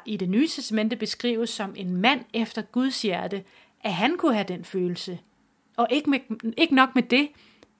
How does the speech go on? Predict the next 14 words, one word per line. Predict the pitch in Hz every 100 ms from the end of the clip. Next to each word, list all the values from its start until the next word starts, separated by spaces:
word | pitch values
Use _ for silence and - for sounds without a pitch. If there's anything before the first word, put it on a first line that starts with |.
| _
anerkende | 220 262 349 349 247 185 175 175 - -
den | 190
følelse | - 196 180 175 - 185 165 _ _ _ _
af, | 208 208 202 - _
"Ah, | 226 269 359 349 - -
hvor | - 247 -
er | 262 339
du, | 349 240
Gud? | 220 196 185 - _ _
Jeg | 233
kan | 220
kun | - 294 311
se | -
mørke. | 269 233 254 339 349 247